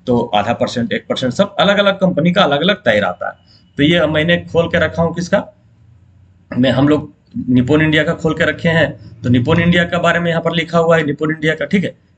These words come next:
कि ये एक पर, इस, इसका एग्जिट लोड कितना है, एक परसेंट है। एक साल के अंदर अगर आप पैसा निकालते हैं तो एक परसेंट ले लेगा ये, ठीक है। बाकी exit load भी आपको समझ में आ गया होगा।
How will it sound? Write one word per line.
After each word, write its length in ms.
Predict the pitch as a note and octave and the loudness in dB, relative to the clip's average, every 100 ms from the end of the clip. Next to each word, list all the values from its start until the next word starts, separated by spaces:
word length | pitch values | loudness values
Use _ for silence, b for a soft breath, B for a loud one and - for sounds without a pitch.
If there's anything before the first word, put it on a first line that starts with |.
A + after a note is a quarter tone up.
| _ | _
कि 80 | B2+ | 0
ये 280 | C#3 C#3+ - | 2 0 -2
एक 120 | C#3 | -4
पर, 220 | - C#3 B2+ | -2 -4 -4
इस, 200 | - - | -8 -8
इसका 200 | A#2+ - | -6 -2
एग्जिट 220 | C3+ B2+ | -2 0
लोड 220 | C#3+ D3 C#3 | 0 0 0
कितना 220 | C#3 D#3 | -2 -2
है, 360 | D3+ - - | -2 -4 -4
एक 120 | C3+ C#3 | -4 -2
परसेंट 300 | B2+ E3 D3 | -2 0 0
है। 80 | |
एक 200 | - C3 | 0 -4
साल 180 | - A#2 | -2 -2
के 120 | A2+ | 0
अंदर 360 | A2 - A#2 B2 | -4 -2 0 2
अगर 180 | A#2+ C#3 | 2 0
आप 100 | - | 0
पैसा 200 | G2 A2 | -4 -2
निकालते 400 | A#2 A2 A2+ D3+ | -4 -2 -4 -2
हैं 80 | D#3 | -2
तो 100 | C#3 | -2
एक 200 | A#2+ B2+ | -4 -4
परसेंट 320 | A#2+ - F3+ | -4 -2 0
ले 120 | C#3+ F#2+ | 0 0
लेगा 260 | F#2 F#2 | -4 -8
ये, 60 | F2+ _ b b b _ _ _ - | -14 _ b b b _ _ _ -6
ठीक 140 | C#3+ | -6
है। 100 | - _ _ _ _ _ _ _ _ _ _ _ _ _ _ _ _ - | -8 _ _ _ _ _ _ _ _ _ _ _ _ _ _ _ _ -2
बाकी 260 | A2+ A2+ C3 | 0 2 0
exit 240 | A#2+ D3 | 0 0
load 220 | D3 D#3+ | 2 2
भी 100 | C#3+ | 4
आपको 200 | D#3 D#3+ | 2 0
समझ 200 | D#3 D#3 | -2 0
में 140 | D#3 D#3+ | 2 2
आ 80 | D#3+ | 2
गया 160 | D#3+ | 0
होगा। 220 | D3+ C#3+ | -6 -10